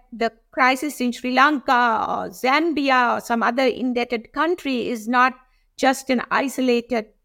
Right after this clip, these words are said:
one, which is the way it is approached. Uh, rather to see this as part of a systemic problem and that we need a s-, systemic change, which means, you know, really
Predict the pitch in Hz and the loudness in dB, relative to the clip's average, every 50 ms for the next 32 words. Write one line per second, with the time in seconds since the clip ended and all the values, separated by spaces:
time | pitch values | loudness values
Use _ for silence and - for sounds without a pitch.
0 | _ _ _ - 185 214 285 311 302 269 208 196 196 202 226 254 240 - 277 254 | _ _ _ -12 -4 2 4 4 4 4 2 0 -4 -4 -4 -4 -4 -2 -2 -2
1 | 220 233 240 226 247 247 254 247 247 - 247 214 190 240 - - 254 302 294 247 | -2 -2 0 2 4 4 4 2 2 -2 -2 -2 -4 -6 -4 2 4 4 4 4
2 | - - - - - - - _ _ _ _ _ _ _ _ _ _ _ _ _ | 2 -2 -10 -14 -18 -18 -20 _ _ _ _ _ _ _ _ _ _ _ _ _
3 | _ _ _ _ _ _ - 190 - - - - 220 247 233 254 269 226 247 247 | _ _ _ _ _ _ -6 -6 -6 -6 -6 -4 0 2 4 4 4 2 0 -2
4 | 254 220 - - - 269 262 233 220 247 254 214 - - - - - 220 214 - | -2 -4 -8 -4 -2 0 0 0 0 -2 -4 -6 -8 -10 -6 -4 -2 -2 -4 -4
5 | - - 233 214 214 214 - 208 214 _ _ - 165 170 - - - - - - | -6 -2 0 0 0 0 -2 -8 -10 _ _ -8 -6 -6 -8 -10 -14 -18 -10 -6
6 | 240 233 - - - 202 226 349 285 - _ - 196 180 - - - - - - | -6 -6 -2 2 2 4 4 4 2 -2 _ -4 -2 -2 -2 -4 -6 -8 -8 -6
7 | - 220 233 247 - 220 214 214 226 220 - 202 233 240 220 233 233 220 208 - | -6 -8 -8 -4 -4 -2 0 0 0 0 0 -2 -2 0 0 0 0 -2 -4 -6
8 | - - - - _ _ _ _ _ - 220 202 - - 294 302 339 359 339 - | -10 -12 -14 -20 _ _ _ _ _ -12 -12 -10 -4 0 2 4 4 4 2 -2
9 | _ - - 233 226 240 - 220 226 214 - _ _ _ _ _ - - 240 - | _ -4 -2 -2 -2 -2 -4 -4 -6 -6 -8 _ _ _ _ _ -6 -6 -6 -4
10 | - 220 254 254 247 233 233 233 - 240 247 233 233 226 220 214 240 262 262 247 | -2 -2 0 2 2 0 0 -2 0 0 0 0 0 -2 -2 -2 0 2 2 2
11 | 254 240 233 240 240 | 2 0 0 -4 -6